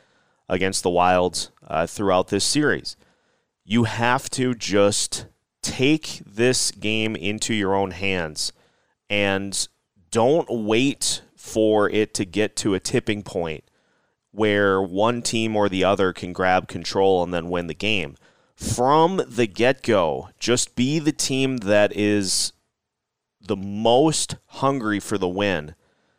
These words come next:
and just play a sixty-minute game here tonight. Uh, if the Wild do that, it will be, uh, one of the first times in this series. And so, um, I, I hope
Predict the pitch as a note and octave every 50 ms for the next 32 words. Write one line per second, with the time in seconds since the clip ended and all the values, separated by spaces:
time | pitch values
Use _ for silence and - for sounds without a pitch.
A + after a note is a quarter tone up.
0 | _ _ _ _ _ - G#2 G#2 G#2 G2+ G2 G2 F#2+ F#2 F2+ - - _ _ _
1 | _ - - - G2 G2+ B2+ C#3+ D#3 D#3+ - - - - - _ _ _ _ _
2 | _ - - - A2 A2+ A#2+ A#2+ A#2 A2+ A2 F2 F2 F#2 F2+ - - - - B2
3 | A2 - - - A#2 A2 G2+ F#2+ G2 G2+ F#2+ D#2+ - - F#2 F#2 F2+ F2 F2 F2+
4 | F2+ - _ _ _ _ _ _ _ _ _ - F2+ F2+ - - F#2 E2+ E2+ E2+
5 | E2+ D#2+ D2+ - - - - - _ _ _ _ _ _ _ - E2 D#2+ D#2+ E2
6 | E2+ E2+ - - F#2 E2 E2+ F#2 G#2 G#2+ G#2 G2+ F2+ F#2+ G2+ G#2+ G2 G2 F#2+ G2
7 | F#2+ E2+ F2 F2+ E2+ F2 E2+ - F#2+ F2+ F#2 F2+ F2+ F2+ F2+ E2+ E2+ E2+ F2 G2
8 | G2 F#2 F#2 E2 - - G2+ G2 F2+ - - F#2+ F#2+ F#2 F2 F2 F2 E2+ D#2+ E2
9 | D#2+ - - A2 A2 A2 G#2+ G#2 F#2+ - E2+ E2 - - F#2+ F2+ E2+ E2 D#2 -
10 | _ _ _ _ _ _ _ _ _ _ - - E2 E2+ D#2+ D#2 D2 C#2+ C#2 B1+
11 | - - - _ _ _ _ _ _ _ _ _ _ _ _ _ _ _ _ _
12 | _ _ _ _ - E2+ F2+ F#2+ F#2+ G2+ G2+ F#2 - - G2 G2+ G#2 G#2+ G#2 F#2+
13 | - - - - B2+ D3 D#3 -